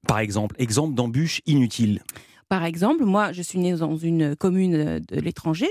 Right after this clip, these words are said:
Speaker 2: je suis née au Chili. Eh bien, le site me demande le code insee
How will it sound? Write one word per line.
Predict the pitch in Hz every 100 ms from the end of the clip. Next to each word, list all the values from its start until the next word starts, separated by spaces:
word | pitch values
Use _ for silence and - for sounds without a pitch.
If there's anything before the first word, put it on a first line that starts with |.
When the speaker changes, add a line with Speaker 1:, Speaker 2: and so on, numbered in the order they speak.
| 302
Speaker 2:
je |
suis | 185 -
née | 165
au |
Chili. | 165 - 175 170 294 - _ _
Eh | -
bien, | 165 294
le | 220
site | - 269 -
me | 175
demande | 160 175 262
le | 185
code | - 247 262 -
insee | 190 180 - 226 339